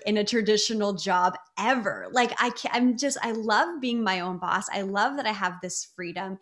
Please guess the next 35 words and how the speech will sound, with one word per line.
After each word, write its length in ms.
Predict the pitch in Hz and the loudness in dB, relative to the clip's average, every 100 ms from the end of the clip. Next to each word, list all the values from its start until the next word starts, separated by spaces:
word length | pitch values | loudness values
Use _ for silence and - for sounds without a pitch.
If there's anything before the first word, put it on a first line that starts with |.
| - - - - | -16 -20 -8 -2
And 200 | 214 220 | -2 -2
it's 180 | 220 | -4
just 180 | - 196 | -4 -4
like, 160 | 220 214 - | -4 -4 -8
I'm 320 | 208 349 415 | -6 -2 0
in 160 | 254 | 0
charge. 580 | 208 - - - - - | -2 -6 -10 -10 -10 -8
Like, 180 | 202 190 - | -6 -6 -6
I'm 200 | 214 277 | -6 -4
in 120 | 320 | -4
charge." 220 | 247 220 | -4 -4
If 100 | 226 | -2
I 100 | 226 | -4
say, 260 | 262 262 233 | -4 -6 -6
"Okay," 360 | 202 247 202 196 _ _ _ _ - | -6 -6 -6 -8 _ _ _ _ -6
we 120 | 233 | -2
know, 160 | 202 | 2
uh, 240 | 196 - 196 | 2 2 -2
we're 120 | 196 | -4
kind 180 | 196 208 | -6 -6
of 120 | 196 | -6
dream 280 | 190 196 208 | -6 -6 -4
house 200 | 208 196 | -6 -8
shopping 440 | - 185 190 190 | -6 -8 -6 -8
the 80 | 190 | -6
other 140 | 180 185 | -4 -4
day. 320 | 185 190 208 _ _ _ _ _ - - 214 | -6 -8 -12 _ _ _ _ _ -20 -16 -8
And 100 | 220 | -4
I'm 100 | 208 | -4
like, 300 | 214 208 208 _ _ _ _ - | -4 -6 -8 _ _ _ _ -8
"Do 80 | |
we 80 | 311 | -4
wanna 280 | 330 381 415 | -2 -2 -2
do 160 | 302 349 | -4 0
that?" 280 | 370 415 | 0 -2